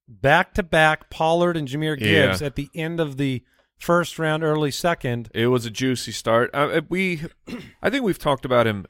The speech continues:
Speaker 2: fairly. He, uh, I kind, he got featured in, uh, my artic-, my one, <laughs> one article that I do a year, my, my hit squad, where I kinda look every round, my favorite pick,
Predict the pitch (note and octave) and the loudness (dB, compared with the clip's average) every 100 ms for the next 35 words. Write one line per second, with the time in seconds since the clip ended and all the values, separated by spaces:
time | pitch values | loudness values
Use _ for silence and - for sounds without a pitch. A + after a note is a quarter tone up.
0 | _ - A#2+ A#2 G2+ F#2+ A#2 A#2 A2 G2 | _ 0 4 4 2 0 0 0 -2 -6
1 | C#4+ B3+ C4+ F3+ - G2 G#2 G2+ - G#2+ | -14 -16 -16 -16 -4 2 4 2 0 -2
2 | B2+ A#2 - - A2+ A#2 G#2+ _ _ - | -2 -4 -8 -6 -2 0 -2 _ _ -4
3 | A2 - B2+ A#2+ A#2 E2+ G#2 G#2+ G#2 G2 | -2 -2 -4 -2 -2 -2 -2 0 0 -4
4 | - G2 G2 F#2+ - _ G#2+ C3+ C#3+ D#3 | -8 -2 0 0 -4 _ -2 2 4 4
5 | C3+ B2 D3+ D#3+ A3+ G#3 E3 _ C#3+ D#3+ | 2 0 2 2 0 -2 -8 _ -2 0
6 | - E3+ F3 E3+ E3 D#3 D3 D3+ D3+ B2+ | 4 4 4 2 2 4 4 2 2 2
7 | B2+ B2 - _ - A#2+ A#2+ A2+ G2 - | 2 2 -2 _ -4 0 2 2 -2 -4
8 | A2 A2 C3 - B2+ B2 A#2 A2 - A#2 | -2 0 -2 -2 2 2 2 0 0 -4
9 | A2 A2 - - A#2 A#2+ G#2+ G#2+ G#2+ G2+ | -2 -4 -6 -2 0 0 0 0 0 0
10 | G#2 - A2 G2 - A2 G2+ | -2 0 -2 -2 -4 -2 -2